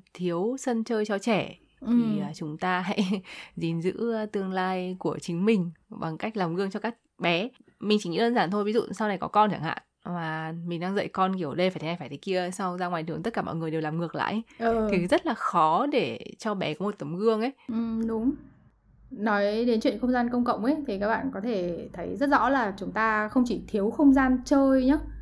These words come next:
Speaker 2: mà còn
Speaker 1: Ừ.
Speaker 2: thiếu cả các cái hoạt động chơi ấy. Các bạn ở Hà Nội chắc là biết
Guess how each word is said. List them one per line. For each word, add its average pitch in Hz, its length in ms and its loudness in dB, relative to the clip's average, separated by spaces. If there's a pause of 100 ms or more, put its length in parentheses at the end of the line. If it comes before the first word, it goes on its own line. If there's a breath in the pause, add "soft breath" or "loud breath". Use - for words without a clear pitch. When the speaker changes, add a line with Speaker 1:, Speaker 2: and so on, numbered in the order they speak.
(380 loud breath)
Speaker 2:
mà 190 200 -8
còn 185 160 -2
Speaker 1:
Ừ. 190 180 0
Speaker 2:
thiếu 196 120 2
cả 277 120 0
các 294 160 -4
cái 349 140 -6
hoạt 277 140 -6
động 226 240 2
chơi 269 260 2
ấy. 370 80 0 (420)
Các 285 100 4
bạn 302 160 8
ở 202 60 2
Hà 202 80 0
Nội 208 200 0
chắc 311 120 4
là 262 120 6
biết 277 220 4